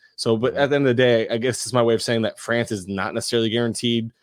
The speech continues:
Speaker 1: uh, full time. So I can see Rarely even getting some first ti-, uh, first base reps against righties, 'cause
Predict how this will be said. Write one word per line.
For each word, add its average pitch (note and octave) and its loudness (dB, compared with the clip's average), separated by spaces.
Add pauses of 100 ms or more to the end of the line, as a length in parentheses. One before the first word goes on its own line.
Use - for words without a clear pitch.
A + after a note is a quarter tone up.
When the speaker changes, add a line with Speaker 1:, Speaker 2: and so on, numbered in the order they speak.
(360)
Speaker 1:
uh, A2 0
full A#2+ -4
time. - -8
So C#3+ 0
I D3 2
can D3 -6
see C#3 -4
Rarely B2 2
even A#2+ 0
getting A2+ 2
some G#2+ -12
first A#2+ -6
ti-, - -10
uh, A#2+ -4
first B2 -2
base A#2+ 2
reps A#2+ 2
against A2+ -2
righties, B2 -2
'cause G#2+ -6